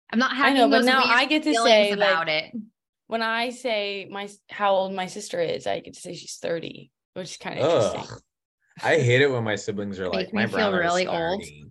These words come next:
Speaker 3: I'm like, "Ugh."
Speaker 2: Well, sorry. I mean, it's your age. Everyone
Speaker 3: I
Speaker 2: gets
Speaker 3: know, but
Speaker 2: there.
Speaker 3: it makes me feel like,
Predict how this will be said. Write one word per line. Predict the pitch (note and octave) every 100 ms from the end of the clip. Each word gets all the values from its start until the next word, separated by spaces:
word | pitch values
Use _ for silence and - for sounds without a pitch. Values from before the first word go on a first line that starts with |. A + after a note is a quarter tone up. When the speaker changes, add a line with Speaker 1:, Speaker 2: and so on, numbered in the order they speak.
| -
Speaker 3:
I'm | A2
like, | A2 G#2 -
"Ugh." | A2+ G#2+ D#2+ D2 C#2 B2 -
Speaker 2:
Well, | A3+
sorry. | A3+ - B3+ F4 D#4 A3 A3+ B3
I |
mean, | A3+ A3
it's | A3 G#3
your | G#3
age. | G3+ A#3 G3 D#3 C#3 - - - -
Everyone | F#3+ A3+
Speaker 3:
I | A#2
Speaker 2:
gets | C#3
Speaker 3:
know, | C#3+ A2+
but |
Speaker 2:
there. | G#2+
Speaker 3:
it | A2
makes | C#3 B2+
me | D#3+
feel | C#3 D3
like, | D3 C3 G#2+ -